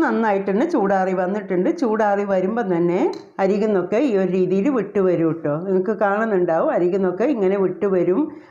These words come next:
അഥവാ എങ്ങാനും അങ്ങനെ വിട്ട് വന്നിട്ടില്ല, അരികിലൊക്കെ ഇത്തിരി ഒട്ടിപ്പിടിച്ചിട്ടുണ്ടെങ്കിൽ ഒരു സ്പാച്ചിലയോ കത്തിയോ എന്തേലും വെച്ചിട്ട് അരികുന്നൊക്കെ ഈ ഒരു രീതിയിലൊന്ന് വിടുവിച്ച്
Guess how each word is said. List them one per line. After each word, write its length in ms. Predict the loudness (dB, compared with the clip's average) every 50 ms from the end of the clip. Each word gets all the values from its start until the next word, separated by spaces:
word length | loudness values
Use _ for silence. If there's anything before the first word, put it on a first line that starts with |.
| -6 -4 -2
അഥവാ 260 | 0 2 2 2 2 0 0 0
എങ്ങാനും 380 | 0 0 2 2 2 2 0 0 0
അങ്ങനെ 300 | 0 0 0 0 0 0 0 -2 -2 -6 -6 -4 -4
വിട്ട് 240 | -2 -2 -2 0 0 0
വന്നിട്ടില്ല, 540 | 0 2 0 0 -2 0 -2 0 0 2 0 0 0 -2 -4 -2 -2
അരികിലൊക്കെ 420 | -2 -2 -2 -2 -4 -2 -2 -2 -4
ഇത്തിരി 220 | -4 -2 -2 0 0 0
ഒട്ടിപ്പിടിച്ചിട്ടുണ്ടെങ്കിൽ 1040 | 0 -2 -4 -2 0 0 0 0 0 -2 -4 -2 0 0 2 2 2 2 2 2 2 0 0 -4 -8 -18 -20 -20 -20 _ _ -4 0
ഒരു 100 | 0 0 0 -2
സ്പാച്ചിലയോ 680 | -2 0 0 0 0 -2 -4 -4 -2 0 0 0 0 0 -2
കത്തിയോ 360 | -2 -4 -2 -2 -2 0 0 2 2
എന്തേലും 320 | 2 2 2 0 0 0 -2
വെച്ചിട്ട് 300 | -2 -2 -2 -2 0 0 2
അരികുന്നൊക്കെ 500 | 2 2 0 2 2 0 0 0 -2 -2 0 2
ഈ 20 | 2 2
ഒരു 100 | 2 2 2
രീതിയിലൊന്ന് 520 | 0 0 0 0 0 0 0 0 2 2 2 2
വിടുവിച്ച് 400 | 2 2 2 0 0 -2 -2 -2